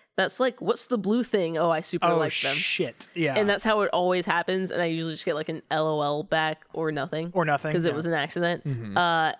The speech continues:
Speaker 1: e-, except she did it on purpose. And now, uh, we're married. So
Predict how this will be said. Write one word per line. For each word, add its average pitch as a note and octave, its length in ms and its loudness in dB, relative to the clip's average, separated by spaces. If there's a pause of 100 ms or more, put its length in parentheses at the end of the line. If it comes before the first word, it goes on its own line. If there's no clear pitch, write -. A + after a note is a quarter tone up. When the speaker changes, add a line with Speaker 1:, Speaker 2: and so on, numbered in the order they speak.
Speaker 1:
e-, F3 180 0
except E3+ 400 -2
she F3+ 400 -2
did F3 160 2
it E3 220 -2
on D#3+ 160 -4
purpose. D3+ 640 -4 (260)
And E3 280 0
now, D#3 540 2
uh, C#3+ 720 2
we're D3+ 160 -2
married. D3 480 -8 (160)
So D#3+ 160 0